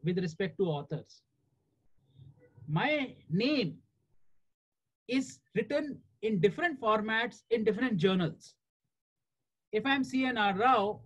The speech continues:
in some journals it will be ri-, written as Rao C N R. In some journal it will be written as C space N space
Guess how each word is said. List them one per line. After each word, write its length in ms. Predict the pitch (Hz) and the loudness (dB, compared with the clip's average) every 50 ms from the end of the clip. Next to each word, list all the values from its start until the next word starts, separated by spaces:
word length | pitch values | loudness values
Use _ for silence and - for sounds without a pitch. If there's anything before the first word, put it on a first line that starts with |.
| - - - - - _ - - _ _ - - - - | -20 -20 -20 -20 -20 _ -20 -20 _ _ -20 -20 -14 -8
in 140 | 214 220 - | -8 -6 -2
some 320 | - 247 277 320 285 220 | 0 0 0 0 0 2
journals 360 | 170 240 240 240 247 254 247 226 | 2 4 4 4 2 0 2 2
it 140 | 240 - | 2 2
will 120 | 233 240 220 | 0 -2 -2
be 120 | 202 240 | -2 -2
ri-, 240 | 220 202 202 202 214 | 0 0 0 0 2
written 380 | 185 214 214 220 240 233 226 226 | 2 2 2 2 0 0 0 0
as 140 | 214 190 | 0 2
Rao 400 | 160 165 170 190 214 233 240 240 - - | 2 4 4 4 4 4 4 2 -2 -8
C 260 | - - 208 202 185 | -14 -4 -2 0 0
N 120 | 175 165 165 | 2 2 2
R. 180 | 160 180 226 247 - _ _ _ _ _ _ _ _ _ _ - - - | 2 2 0 -2 -8 _ _ _ _ _ _ _ _ _ _ -10 -2 0
In 160 | 247 262 254 | 0 2 2
some 260 | - 254 285 330 294 | 2 0 0 0 2
journal 300 | 254 240 240 247 254 247 | 2 2 4 4 4 4
it 120 | 233 208 | 2 4
will 120 | 220 226 220 | 2 0 0
be 140 | 202 220 214 | 4 4 6
written 300 | 208 202 - 208 214 208 | 6 4 4 2 0 0
as 200 | 208 202 - - | -2 -4 -4 -4
C 180 | 226 240 262 | -4 -4 -4
space 380 | 262 - - 214 220 214 214 - - | -4 -4 -2 0 0 0 -2 -4 -6
N 200 | 180 202 214 214 | -6 -6 -6 -6
space 340 | - - 196 196 190 156 | -6 -4 -4 -4 -4 -4